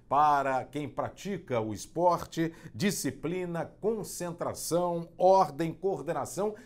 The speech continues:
e também um raciocínio rápido, até porque tem que se visualizar bem ali a bolinha de tênis, que a velocidade é bem grande. E para este tema,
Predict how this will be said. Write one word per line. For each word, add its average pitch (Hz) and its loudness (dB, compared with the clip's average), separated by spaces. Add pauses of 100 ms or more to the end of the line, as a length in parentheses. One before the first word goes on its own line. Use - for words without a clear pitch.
(180)
e - -12
também 165 4
um 185 0
raciocínio 180 -2
rápido, 208 -2 (300)
até - 0
porque 170 0
tem - -6
que 160 -14
se - -10
visualizar 139 0
bem 151 -4
ali 151 -4 (260)
a 147 0 (200)
bolinha 131 -2
de 110 -6
tênis, 113 -6
que - -6
a 123 -2
velocidade 135 -2 (240)
é 131 4
bem 127 -2
grande. 98 -6 (380)
E 269 -4
para 240 2
este 214 0
tema, 226 0